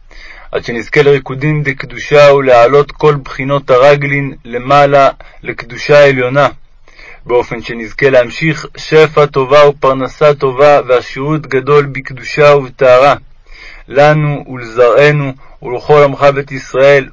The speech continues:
ובפרט לכל תומכי אורייתא. ותעזור לכל חסוכי בנים, בזרע של קיימא לעבודתך וליראתך, ובפרט וכו'.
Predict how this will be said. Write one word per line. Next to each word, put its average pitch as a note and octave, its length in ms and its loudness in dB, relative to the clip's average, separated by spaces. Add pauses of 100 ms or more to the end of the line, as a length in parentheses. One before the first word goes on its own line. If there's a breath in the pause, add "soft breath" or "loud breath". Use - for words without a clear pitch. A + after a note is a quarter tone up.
ובפרט C3+ 600 0
לכל C#3 460 0
תומכי C3 340 -6
אורייתא. C3 500 2 (4000 soft breath)
ותעזור B2+ 520 2
לכל D3+ 300 2
חסוכי D3+ 480 -2
בנים, C#3+ 380 0 (460)
בזרע C#3 440 0
של D3 200 -6
קיימא C#3+ 480 2
לעבודתך C3+ 720 0
וליראתך, C3 800 0 (2250 soft breath)
ובפרט A2 540 -2
וכו'. A2+ 280 -10